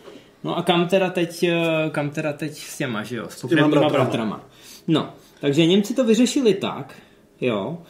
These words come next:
Speaker 1: že udělali Kickboxer dvě, pomlčka Bloodsbruder,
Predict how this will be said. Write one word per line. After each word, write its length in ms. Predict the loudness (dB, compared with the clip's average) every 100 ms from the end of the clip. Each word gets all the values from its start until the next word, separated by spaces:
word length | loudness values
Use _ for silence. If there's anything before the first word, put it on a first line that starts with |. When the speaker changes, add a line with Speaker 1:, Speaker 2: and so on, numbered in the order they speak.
| -20 -10 -2
Speaker 1:
že 380 | 2 4 2 2
udělali 280 | 2 2 0
Kickboxer 580 | -2 0 0 -2 -2 -2
dvě, 480 | -2 -2 -4 -6 -8
pomlčka 580 | -4 -2 -2 -4 -4 -4
Bloodsbruder, 840 | -2 0 2 0 -2 0 0 -4